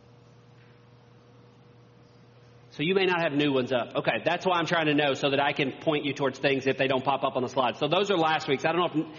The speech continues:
if this week's are available in that place where you can get them, but those are last week's. Um, good to know. Expositor's Bible Commentary. Honor is at least three things: prizing them highly, caring and showing affection for them,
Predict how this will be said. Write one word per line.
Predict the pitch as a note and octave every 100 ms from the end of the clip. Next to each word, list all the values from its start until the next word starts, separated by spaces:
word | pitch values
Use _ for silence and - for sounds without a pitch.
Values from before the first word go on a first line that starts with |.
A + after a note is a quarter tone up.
| - - -
if | C#3+
this | F3+ F#3
week's | F3+ F3+
are | D#3+
available | D3 D#3 E3 D#3+ D3+
in | D3+
that | D3+
place | - D#3+ D#3
where | D#3
you | D#3
can | C#3+
get | D#3
them, | D#3 C#3+
but | C#3
those | D3+ E3
are | D3+
last | C#3+ B2
week's. | B2+ - - - - -
Um, | F3+ F#3 E3+ D3 C3+ C3 - - - - - - - -
good | F3+ D#3+
to |
know. | D#3+ C3 G#2
Expositor's | C#3+ - F#3+ F#3+ F3 D#3
Bible | F#3 E3+
Commentary. | F3 E3 D3+ D3+ C3+
Honor | D#3 F3 F3+
is | E3 E3 D#3 D#3
at | D#3 D3+
least | E3+ F#3+ -
three | F#3 F3 F3
things: | - D3 A#2+ A#2+ - - -
prizing | - F3+ F3 F3
them | A3 G3+
highly, | F3+ E3 D#3+
caring | D#3 F#3+ F#3 G3
and | F3+
showing | G3 F3+
affection | E3 F3 E3 D#3+
for | D#3+ D#3
them, | D#3